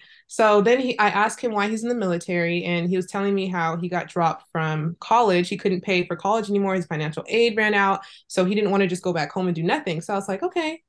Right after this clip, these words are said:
it's kind of a green flag. You're not just a bum. Like, your mind, you know, your mind was still going." So then he's asked me what I'm doing in college and what I wanna do with that. Um, and our conversation just started getting deeper and deeper. It was never like, "What's your favorite color?" or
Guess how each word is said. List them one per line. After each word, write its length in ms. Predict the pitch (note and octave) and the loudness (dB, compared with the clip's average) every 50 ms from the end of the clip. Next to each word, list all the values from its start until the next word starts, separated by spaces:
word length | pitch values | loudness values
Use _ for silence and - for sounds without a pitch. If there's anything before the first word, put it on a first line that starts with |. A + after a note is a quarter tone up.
| _ - | _ -12
it's 140 | D4+ D4 | -10 -4
kind 160 | - E4+ D4+ C#4+ | 0 2 2 4
of 100 | A#3+ G3 | 4 4
a 20 | |
green 240 | F3 G3 F#3+ F#3 G3 | 4 4 4 4 4
flag. 400 | F#3 - F3+ E3 E3 F3 F#3 F3+ | 2 4 4 4 4 4 2 2
You're 80 | G#3 G#3+ | 2 4
not 320 | A3 G#3+ G#3+ G3 D#3 - - | 4 6 4 4 2 0 -4
just 180 | F#3 E3 - | -4 -4 -4
a 60 | E3+ | -4
bum. 420 | D#3 D#3 F3 F#3 F3 D#3+ D#3+ F3 F3+ | -2 0 2 2 2 2 2 2 2
Like, 220 | E3+ D#3+ D#3+ D3+ | 2 2 0 0
your 100 | F3+ F3+ | 0 2
mind, 460 | F#3 F#3 F#3+ F#3+ G3 G3 G3 F#3+ F3+ - - | 2 4 4 4 4 2 0 -2 -4 -8 -6
you 100 | A3+ B3 | -4 -2
know, 80 | A3+ G3+ | 0 0
your 140 | G3 G3 G3 | 2 0 0
mind 160 | F#3+ F#3 F#3 | 0 -2 -4
was 80 | F#3 F3+ | -6 -6
still 140 | - F#3 | -8 -8
going." 420 | F3 D#3+ F#3+ F3+ E3+ D3 D#3 F3 F3 - - - - - _ _ | -4 -2 -2 -2 -2 -2 -4 -6 -8 -12 -16 -20 -20 -20 _ _
So 120 | - - G#3+ | 0 2 2
then 140 | G#3 G#3+ A#3 | 4 4 2
he's 100 | A3+ - | 2 2
asked 240 | G#3+ A3 G#3+ - | 2 2 2 0
me 100 | A#3 A3 | -2 -2
what 120 | G#3 G#3 G3+ | -2 0 0
I'm 140 | G3+ G3+ G3+ | 0 2 2
doing 220 | G3+ F3+ E3+ E3 | 2 0 0 -2
in 100 | D#3+ E3 | -4 -4
college 380 | - - B3 B3 B3+ C4 B3+ B3 | -2 0 2 2 2 2 0 0
and 60 | G#3 | -2
what 120 | G3+ F#3 | -2 -2
I 40 | F3+ | -2
wanna 200 | E3 E3+ E3 D#3+ | -2 -4 -4 -4
do 180 | D#3 G3 A#3 B3 | -6 -6 -2 -2
with 180 | B3 B3 B3 - | -2 -2 0 0
that. 340 | A#3 A3+ A3+ A3+ A3+ - - - - - _ _ _ - | 2 4 4 2 2 0 -4 -12 -20 -20 _ _ _ 0
Um, 280 | G#3 G3 F#3+ F#3 F3+ E3+ | 2 4 4 4 2 2
and 80 | F#3+ G#3 | 0 0
our 100 | G3+ G3+ | 0 0
conversation 560 | G3+ - C#4 C#4 C4 B3+ - A3 A3 - G3+ | 0 -2 -2 -2 -2 -2 -2 -4 -4 -6 -8
just 120 | G3 F#3+ | -8 -6
started 180 | - F#3+ F3+ F3 | -4 -4 -4 -2
getting 240 | F#3 E3+ D#3 D#3 D3+ | -4 -4 -4 -4 -6
deeper 340 | D#3 - G3+ G#3 G#3 G3+ | -4 -4 -4 -2 0 0
and 140 | F#3 F3 F3 | 0 2 2
deeper. 220 | E3+ F3+ F3 F3 D#3+ | 0 0 0 0 -2
It 80 | D#3+ | -2
was 160 | D#3+ E3 F3 | 0 0 0
never 220 | G#3 A#3+ B3+ B3+ C4 A#3+ | 0 0 0 2 2 2
like, 180 | G3+ G3+ F#3+ | 2 2 0
"What's 160 | F#3 F#3+ F#3+ | -2 -4 -4
your 80 | G3+ F#3 | -4 -4
favorite 260 | - F#3 D#3 C#3 - | -4 -6 -6 -6 -4
color?" 460 | - - G#3 G#3+ A3 A3 G#3+ G#3+ G#3+ - - | 0 0 2 2 2 2 0 0 0 0 0
or 260 | E3 D#3+ D3+ D3 | 0 0 0 -2